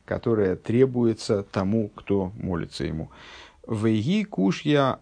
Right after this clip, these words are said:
алимоса лихиурой. На первый взгляд, это сильная кушья. То есть, действительно, вот пока что непонятно, на этом уровне рассуждения непонятно, а почему действительно так не поступать.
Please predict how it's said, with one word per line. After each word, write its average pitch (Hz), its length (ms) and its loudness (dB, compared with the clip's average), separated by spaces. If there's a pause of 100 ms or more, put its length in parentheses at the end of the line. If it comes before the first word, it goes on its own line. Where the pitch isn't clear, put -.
алимоса 131 760 2
лихиурой. 143 680 2
На 92 120 0
первый 127 280 0
взгляд, 143 360 0
это 143 180 -4
сильная 151 540 0
кушья. 110 460 -2 (720)
То 107 80 0
есть, 90 160 2
действительно, 98 640 0 (140)
вот - 540 -10
пока 87 300 0
что 98 200 -4
непонятно, 104 680 0
на 101 160 0
этом 98 260 -2
уровне 95 260 -2
рассуждения 147 560 -2
непонятно, 120 640 -2
а 113 40 -2
почему 95 420 -4
действительно 113 500 -4
так 110 240 -4
не 113 100 -2
поступать. - 640 -6